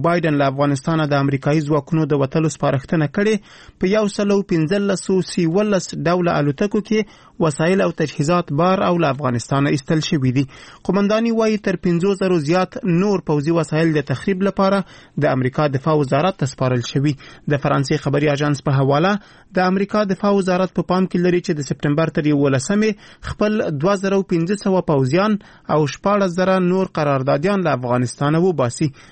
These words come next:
د روان میلادي کال د سپتمبر یولسمه پر امریکا د القاعده شبکې د تروریستي حملو له شلم کال سره برابره ده. هغه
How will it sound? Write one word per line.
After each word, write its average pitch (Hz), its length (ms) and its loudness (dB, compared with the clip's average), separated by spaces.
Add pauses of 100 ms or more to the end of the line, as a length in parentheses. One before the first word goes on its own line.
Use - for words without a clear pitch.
(160)
د 139 140 2
روان 143 240 2
میلادي 139 380 0
کال 147 180 0
د 139 80 -4
سپتمبر 151 480 -2
یولسمه 147 640 0 (320)
پر 190 220 0
امریکا 196 320 0
د 185 180 0
القاعده 160 440 0
شبکې 175 440 0
د 160 160 -2
تروریستي 143 460 0
حملو 185 340 2
له 170 100 -2
شلم 180 320 0 (240)
کال 185 280 2
سره 131 260 0
برابره 127 360 0
ده. 135 160 0 (360)
هغه 135 160 0